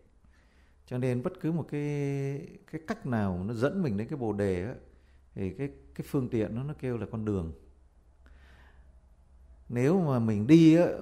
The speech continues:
mà không đến được Bồ Đề á, thì nó không phải là đạo, mà chắc chắn nó là đi lòng vòng trong luân hồi.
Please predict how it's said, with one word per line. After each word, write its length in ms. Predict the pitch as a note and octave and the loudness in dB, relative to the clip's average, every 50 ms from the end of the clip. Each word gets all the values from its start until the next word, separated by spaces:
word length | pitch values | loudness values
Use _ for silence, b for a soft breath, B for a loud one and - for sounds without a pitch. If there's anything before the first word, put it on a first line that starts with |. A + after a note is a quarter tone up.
| - | -8
mà 220 | - A#2 A2+ G#2+ G2+ | -6 -4 -2 -2 -4
không 220 | - - C3+ C3 | -4 -6 -6 -4
đến 200 | B2 B2+ D3+ F3+ | -2 -2 -2 -2
được 140 | E3+ A#2 G#2 | -4 -4 -2
Bồ 100 | G#2+ G#2 | -2 0
Đề 300 | G2+ G#2+ G#2 G2+ G2+ A2 | 2 2 2 2 2 0
á, 100 | C#3+ - - - - - - - - | -2 -4 -8 -10 -16 -20 -20 -18 -12
thì 340 | - A2+ G#2+ G2+ G2 G2 G2 | -10 -6 -6 -4 -2 -2 -2
nó 100 | G2 B2+ | -4 -4
không 120 | C#3 C3+ | -6 -8
phải 160 | B2+ A#2 F#2+ E2+ | -6 -6 -6 -6
là 80 | F2+ | -4
đạo, 280 | F2 F#2 F#2 - - - - - - - - - _ _ _ _ - - - - - | -4 -4 -4 -4 -6 -10 -16 -20 -20 -20 -20 -20 _ _ _ _ -20 -20 -18 -14 -10
mà 960 | F#2+ G#2+ G#2+ G#2+ G#2+ G#2+ G#2 G2+ G2 G2 G2 F#2+ F#2+ F#2+ F#2 F#2 F#2 F#2 G#2 - - b b b b b b - | -8 -6 -4 -4 -2 0 0 0 0 0 0 -2 -2 -2 -2 -4 -4 -6 -8 -10 -14 b b b b b b -8
chắc 160 | F3 E3+ - | -8 -4 -2
chắn 240 | C3+ A#2 C3 E3 - - | -2 -4 -4 -4 -8 -8
nó 120 | D3 D#3 | -8 -8
là 120 | D3 B2+ G2+ | -6 -6 -6
đi 200 | F#2+ B2 A#2+ A2 | -4 -4 -4 -4
lòng 220 | A2 F#2+ F#2 F#2 | -4 -4 -4 -4
vòng 280 | F#2 F#2+ F#2 F2 E2+ E2 | -6 -6 -6 -6 -8 -8
trong 160 | - A2+ G#2+ | -8 -8 -6
luân 140 | G#2+ G#2+ G#2 | -6 -6 -6
hồi. 240 | F#2+ G#2+ F#2+ E2 | -6 -8 -8 -8